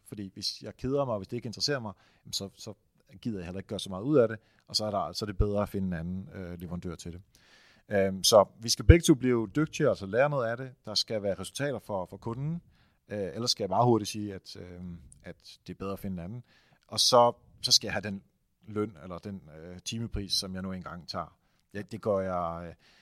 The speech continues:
ikke på kompromis med, fordi det giver ikke nogen mening for mig. Altså, hvorfor skulle jeg arbejde til halv pris, hvis, øh, hvis der er andre, som gerne vil betale hel pris?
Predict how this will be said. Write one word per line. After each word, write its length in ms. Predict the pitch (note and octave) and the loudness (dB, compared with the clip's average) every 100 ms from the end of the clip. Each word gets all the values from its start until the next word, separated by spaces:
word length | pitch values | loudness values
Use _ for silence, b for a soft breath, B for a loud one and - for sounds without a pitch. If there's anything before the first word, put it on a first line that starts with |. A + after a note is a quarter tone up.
| b b b b - | b b b b -10
ikke 140 | B2 | 6
på 180 | A#2 G2 | 8 8
kompromis 460 | - F#2 G2 G2+ G2+ | 2 0 2 0 0
med, 200 | F#2+ F#2 | -4 -6
fordi 220 | - G2 | -8 -10
det 160 | - | -10
giver 140 | - G#2+ | -6 -6
ikke 100 | A#2 | -4
nogen 100 | G2+ | -4
mening 300 | G2 G#2 G2+ | -2 -4 -6
for 140 | G2 | -8
mig. 380 | F#2 F#2+ F#2 F#2 | -6 -8 -10 -14
Altså, 160 | F2 F#2+ | -14 -4
hvorfor 200 | G#2+ G2 | -4 -4
skulle 140 | A#2 F#2 | -4 -2
jeg 60 | |
arbejde 200 | F#2+ G2 | -2 -4
til 80 | - | -4
halv 120 | G2+ G#2+ | -6 -4
pris, 300 | A2 G#2 - | -6 -6 -10
hvis, 300 | F#2+ - G2 | -4 -2 -2
øh, 80 | F2+ F2 - - G#2 | -6 -6 -10 -12 -14
hvis 180 | G2+ - | -12 -8
der 80 | F#2+ | -6
er 220 | F#2+ G2 | -6 -6
andre, 360 | - G2+ A2+ G#2+ | -6 -4 -2 -2
som 220 | A2 F#2 | -2 -4
gerne 200 | G2 G2 | -4 -4
vil 80 | G2 | -6
betale 320 | - G2+ F#2+ | -8 -10 -8
hel 120 | A2 | -10
pris? 440 | - F#2 - - | -10 -10 -12 -18